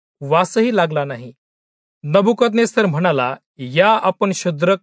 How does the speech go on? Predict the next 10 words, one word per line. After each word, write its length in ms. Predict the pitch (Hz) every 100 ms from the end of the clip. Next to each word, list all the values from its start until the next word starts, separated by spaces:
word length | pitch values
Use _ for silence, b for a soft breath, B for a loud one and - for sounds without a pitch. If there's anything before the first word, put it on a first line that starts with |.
| -
मेषक, 500 | 143 175 - 185 -
अबेदनगो 680 | 151 180 165 165 143 143 147 _ _ _
यांच्या 300 | 156 180 196
देवाचे 460 | 160 165 175 - 175
स्तवन 360 | - 160 160
करूया, 380 | 147 135 123 107 - _ _ _ _ -
कारण 240 | 180 190 180
त्यांनी 200 | 190 202
आपला 520 | - 165 190 143 147 - _ -
देवीदूत 540 | 143 139 196 214 220